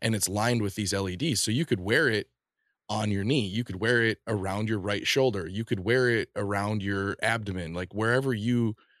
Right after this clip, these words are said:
are trying to spot treat with this, um, this therapy, you can kinda wear it. And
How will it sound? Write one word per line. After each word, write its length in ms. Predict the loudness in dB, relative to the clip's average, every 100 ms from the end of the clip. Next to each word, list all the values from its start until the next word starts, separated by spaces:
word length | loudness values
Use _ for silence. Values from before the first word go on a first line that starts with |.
| _
are 80 | -6
trying 260 | -2 0 2
to 80 | 0
spot 340 | 2 0 0
treat 380 | -2 -2 -2 -6 _ _
with 260 | -2 -2 -2
this, 480 | -4 -4 -2 -6 -8 -6
um, 560 | -4 -4 -6 -8 -12 -16 _
this 240 | -8 -4 0
therapy, 520 | 2 2 0 -6 -6
you 100 | -6
can 120 | -4
kinda 240 | -4 -2 -2
wear 240 | -2 0
it. 160 | -2 -4
And 340 | -4 -4 -4